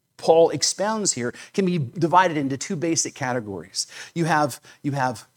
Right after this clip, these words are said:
speaking gifts, gifts of the word, which is prophecy, teaching, exhortation, right? And then you have action gifts, you know, practical kinds of gifts, service, giving,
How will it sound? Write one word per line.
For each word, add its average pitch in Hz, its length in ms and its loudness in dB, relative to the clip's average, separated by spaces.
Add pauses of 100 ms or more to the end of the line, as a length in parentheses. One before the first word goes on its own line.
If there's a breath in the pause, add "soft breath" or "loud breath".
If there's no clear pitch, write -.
(140)
speaking - 760 2
gifts, - 580 -8 (420)
gifts 190 240 2
of 180 80 2
the 143 80 -2
word, 117 300 0
which 113 120 -4
is 127 140 0 (220 loud breath)
prophecy, 147 580 2
teaching, 147 500 -6
exhortation, 127 800 -8
right? 123 240 -14 (680 loud breath)
And 185 100 2
then 202 100 4
you 214 120 2
have 170 320 0
action 190 440 2
gifts, - 500 -14 (280)
you - 100 0
know, 120 100 0
practical 185 840 0 (120 loud breath)
kinds 117 280 -6
of 101 80 -10
gifts, - 420 -4
service, 190 520 2 (320 loud breath)
giving, 180 480 2